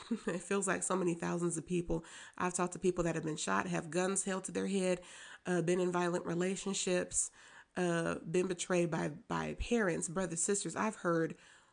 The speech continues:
horrific stories with those people that do not deserve forgiveness. They deserve a life sentence in prison. I've talked to people like that, and I've also talked to people that have experienced detrimental things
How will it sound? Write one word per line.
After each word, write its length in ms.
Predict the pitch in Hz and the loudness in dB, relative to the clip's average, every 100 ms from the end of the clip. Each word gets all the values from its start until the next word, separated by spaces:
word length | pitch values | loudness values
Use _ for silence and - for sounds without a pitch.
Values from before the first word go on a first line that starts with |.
| _ | _
horrific 640 | - 190 185 185 180 180 | -2 0 2 2 0 -2
stories 360 | - 190 185 175 | 0 2 2 2
with 100 | 175 | 0
those 160 | 185 | -2
people 260 | 180 190 180 | -2 -2 2
that 160 | 175 170 | 2 2
do 100 | 165 | 2
not 380 | 170 180 196 | 4 4 2
deserve 380 | 165 170 175 170 | 0 2 2 2
forgiveness. 420 | 170 160 175 165 165 | 0 2 4 4 2
They 100 | 165 | 2
deserve 320 | 165 180 170 | 2 2 0
a 40 | |
life 240 | 165 170 170 | 0 0 0
sentence 400 | - 156 165 165 | 0 0 -2 -2
in 80 | |
prison. 440 | 156 202 185 151 175 - - - - - | 0 2 4 2 -2 -6 -18 -18 -16 -4
I've 140 | 185 202 | 0 0
talked 240 | - 220 | 0 -2
to 60 | 220 | -2
people 280 | 202 202 185 | -2 0 2
like 280 | 175 175 175 | 2 2 2
that, 300 | 175 170 170 | 2 2 2
and 120 | 175 | 0
I've 140 | 175 | 0
also 260 | 175 202 196 | -2 -4 -4
talked 260 | 202 185 - | -4 -4 -6
to 40 | |
people 320 | 175 185 180 | -4 -4 -2
that 100 | 165 | 0
have 120 | 170 165 | 0 0
experienced 640 | - - 185 175 170 151 | -2 0 2 2 0 0
detrimental 480 | 175 180 180 170 156 | -2 -2 -2 -2 -4
things 380 | - 180 160 | -4 -4 -4